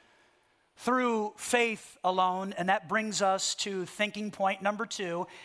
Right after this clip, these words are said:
and that is good works cannot save. We're gonna talk about how valuable they are and how we need to do good. That's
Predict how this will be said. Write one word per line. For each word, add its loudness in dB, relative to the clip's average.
and 2
that 6
is -4
good 0
works 2
cannot 4
save. 2
We're 2
gonna 2
talk 6
about 6
how 6
valuable 4
they 2
are 2
and 6
how 8
we 0
need 2
to 0
do 2
good. 2
That's 2